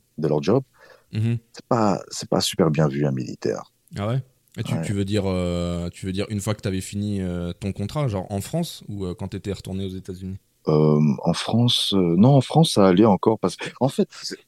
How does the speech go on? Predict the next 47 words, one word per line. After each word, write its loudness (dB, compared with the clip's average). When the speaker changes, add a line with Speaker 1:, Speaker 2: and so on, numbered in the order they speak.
Speaker 1:
voilà, 4
quand -2
je -2
dis 0
dans 4
le 6
milieu 4
dans 2
lequel 0
tu -4
évolues, 0
c'est-à-dire, -4
c'est -2
les, 4
c'est -8
les -6
postes 0
que -12
tu -12
cherches, -4
tu -8
vois. 0
Moi, 8
en 8
Speaker 2:
Ouais. 6
Speaker 1:
même 0
temps, -4
en -4
plus, -10
j'étais -2
pas 4
officier 2
à 2
l'armée, -2
j'étais, 0
euh, -2
militaire 4
du 2
rang. 2
Speaker 2:
Mhm. -6
Speaker 1:
Euh, 4
et 8
une 6
fois 4
dans 6
le 4
civil, 4